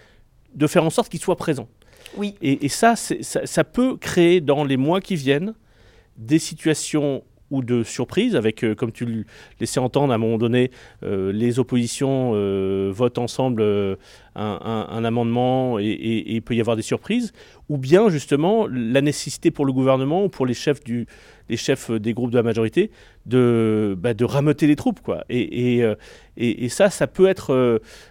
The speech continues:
Speaker 1: euh, on peut voir ici ou là, je dirais pas des frondeurs, mais des députés de la majorité qui pourraient être lassés,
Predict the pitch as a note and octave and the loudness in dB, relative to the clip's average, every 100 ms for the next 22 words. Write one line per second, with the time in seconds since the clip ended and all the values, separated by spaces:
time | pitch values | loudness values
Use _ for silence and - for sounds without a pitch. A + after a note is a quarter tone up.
0 | - A2 G2 F2+ A#2+ D3 C#3+ C3 D#3+ F#3 | -10 -6 -6 -6 -2 0 2 4 4 4
1 | C3+ - B2+ D#3 B2+ A2 B2+ C#3 - G3+ | 0 -2 0 0 0 -2 -2 -4 -2 4
2 | A3 G#3+ C3+ - - - - C3 C3+ C3+ | 4 4 2 -6 -20 -20 -6 -2 -2 -4
3 | - D3+ C3+ C3+ C3+ C3+ C#3 G#3 - C#3+ | -4 -6 -2 -2 -2 -2 -2 -4 -8 -10
4 | C#3 C#3+ D3+ C3+ C3 C#3 - E3+ | -2 0 0 0 0 0 0 -2